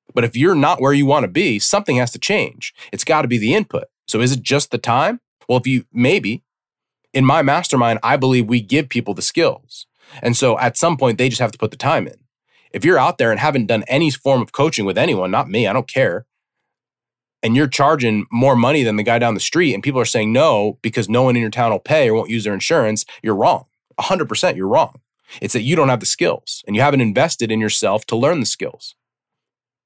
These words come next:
I had someone reach out to me a few weeks ago who's in practice and has a successful practice, and he's had a,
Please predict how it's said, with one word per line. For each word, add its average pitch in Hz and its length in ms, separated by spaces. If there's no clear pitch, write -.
I 120 80
had 127 100
someone 170 220
reach 143 180
out 139 160
to 151 60
me 131 60
a 113 60
few 127 180
weeks 135 240
ago 113 120
who's 107 100
in 107 100
practice 127 540
and 107 80
has 104 100
a 101 60
successful - 680
practice, 131 640
and 107 300
he's 107 120
had 120 160
a, 98 100